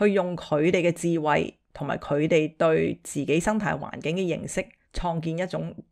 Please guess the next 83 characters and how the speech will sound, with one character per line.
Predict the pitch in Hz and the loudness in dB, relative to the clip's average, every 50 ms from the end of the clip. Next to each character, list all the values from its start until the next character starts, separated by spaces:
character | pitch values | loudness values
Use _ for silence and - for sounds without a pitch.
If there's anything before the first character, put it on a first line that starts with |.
| - - | -12 -6
再 | - 185 160 165 170 | -2 -2 0 0 2
另 | 165 160 151 | 2 0 0
一 | 160 160 | 0 -2
批 | 160 160 - - 175 170 165 - | -4 -2 -2 0 0 0 0 -2
嘅 | |
新 | 165 - - - - 196 180 175 175 180 170 | -4 -8 -10 -8 -8 -8 -8 -10 -10 -10 -8
嘅 | 160 160 | -8 -8
發 | - 151 135 113 - | -6 -8 -10 -10 -10
明 | - - - | -12 -12 -10
啊 | 143 | -8
嘛。 | 156 151 - - _ _ - - - | -8 -8 -8 -10 _ _ -20 -10 -2
咁 | - 226 | 2 4
可 | 262 277 247 | 6 6 4
能 | 208 214 | 4 2
呢 | 254 294 | 0 0
個 | 269 208 | 0 -2
係 | 156 143 143 - - - _ _ _ _ _ _ | 0 0 -2 -2 -4 -8 _ _ _ _ _ _
我 | - 165 160 160 | -2 0 2 4
覺 | 170 | 6
得 | 202 - - - _ _ _ _ _ | 4 4 2 -2 _ _ _ _ _
第 | - 151 147 | 0 2 4
一 | 208 | 4
個 | 302 - 196 | 4 2 2
問 | 156 135 - | 0 0 -4
題 | 139 147 - - | -6 -8 -8 -6
去 | - 156 | -4 -4
到 | 151 160 | -2 -2
臨 | 151 139 - - | -2 -4 -4 -4
界 | 123 127 127 | -4 -2 -2
點 | - 139 156 | -2 -2 -2
啦， | 165 - | -2 -2
因 | - | 0
為 | 285 | 0
我 | 247 165 160 | 2 2 2
哋 | 156 | 2
實 | 160 156 | 2 0
在 | 147 156 | -4 -4
講 | - 165 156 160 | -6 -6 -6 -2
咗 | 190 214 | -4 -4
太 | - - - 151 135 127 143 | -4 -4 -8 -6 -6 -4 -4
耐 | 156 | -4
啦， | - - - 160 - | -4 -4 -4 -4 -2
呢 | 160 175 180 | -2 -2 -2
個 | 175 165 - _ _ _ - 170 | -2 -4 -4 _ _ _ -8 -4
Web | 165 - 175 165 - | -2 -2 -2 -2 -4
Two | - - 214 196 185 | -6 -2 -2 0 0
嘅 | 156 151 | 0 -2
data | - - 175 180 185 190 - 143 - | -2 0 0 2 2 0 -2 -6 -8
嘅 | - 143 | -8 -8
問 | 139 123 117 - | -8 -8 -8 -8
題， | - - - _ _ - - _ - 175 | -10 -10 -12 _ _ -20 -14 _ 2 2
而 | 185 180 | 2 4
去 | 226 226 | 4 4
到 | 220 220 | 4 4
個 | 208 214 208 | 2 2 0
步， | - 180 160 160 - - _ _ - - | 2 2 2 2 0 -2 _ _ -4 2
去 | 226 220 | 4 4
到 | 214 208 | 6 6
一 | 220 277 | 4 4
個 | 285 247 196 | 2 2 0
位 | 156 - - 123 165 | 2 2 2 2 2
係 | 208 226 165 | 2 2 2
你 | 165 170 | 2 2
覺 | - 175 175 | 2 2 2
得 | 202 202 - - _ _ _ | 2 2 0 -2 _ _ _
根 | - 262 269 262 214 | -2 0 0 2 0
本 | 190 185 214 233 226 - | 0 0 0 0 -2 -2
你 | - 165 165 | 0 -2 0
所 | 160 - 160 | 2 2 2
有 | 175 190 170 | 2 2 2
嘅 | - 156 151 | 2 0 -2
G | - - 185 196 | 0 -2 0 0
D | 190 185 | 0 0
P | - - 185 170 | -2 -2 -2 0
R， | 165 160 170 170 | 0 0 0 0
所 | 170 190 | 2 2
有 | 196 180 | 0 2
政 | - - 170 160 160 | 0 -2 -2 -2 -2
府 | 160 - 175 | -4 -4 -2
話 | 170 160 131 | -2 -2 -4
保 | - - 151 | -2 -2 -2
護 | 160 175 190 190 170 151 | -2 -2 -2 -2 0 0
你， | 156 - 135 143 139 139 | 0 -2 -2 -4 -4 -6